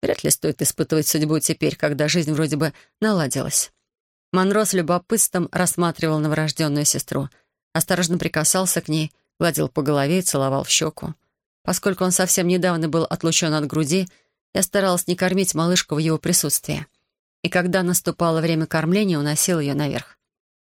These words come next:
После того, как Монро немного привык к нашим встречам и перестал слишком бурно реагировать на появление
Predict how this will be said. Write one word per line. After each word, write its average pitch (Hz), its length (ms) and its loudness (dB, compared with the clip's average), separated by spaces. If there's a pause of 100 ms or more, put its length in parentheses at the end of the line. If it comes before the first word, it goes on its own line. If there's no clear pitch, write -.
(220)
После 240 240 -2
того, 202 240 0
как 175 180 -4
Монро 175 280 2
немного 175 400 2
привык 190 320 0
к - 60 -10
нашим 147 320 0
встречам 147 480 -2 (460)
и - 60 -6
перестал 190 400 0
слишком 180 380 0
бурно 170 260 2
реагировать 160 600 0
на 147 80 -2
появление 160 520 0